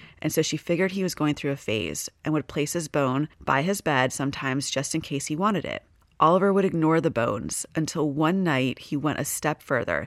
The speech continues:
and picked up the bone and dropped it by the cabinet where they came from. When his mom would put it back by his bed, he would carry it back to the cabinet as if to say, "Get this thing <laughs> away from me, put it back." So she made him an appointment with her vet, and her vet did a dental on Oliver,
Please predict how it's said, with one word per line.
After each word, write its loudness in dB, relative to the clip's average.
and -8
picked -6
up 4
the 0
bone 2
and 0
dropped 4
it -2
by 4
the 2
cabinet -2
where -4
they 0
came -2
from. -4
When 4
his 2
mom 8
would 0
put 0
it 0
back 2
by 0
his 0
bed, 4
he -4
would -2
carry 2
it 0
back 2
to -2
the -4
cabinet -2
as -2
if -2
to -2
say, 2
"Get 4
this 2
thing 6
<laughs> 4
away 4
from 0
me, -4
put 2
it 4
back." 2
So -4
she 0
made 6
him 4
an 0
appointment -4
with -4
her -2
vet, -2
and 0
her 2
vet 2
did -2
a 0
dental 0
on 0
Oliver, -4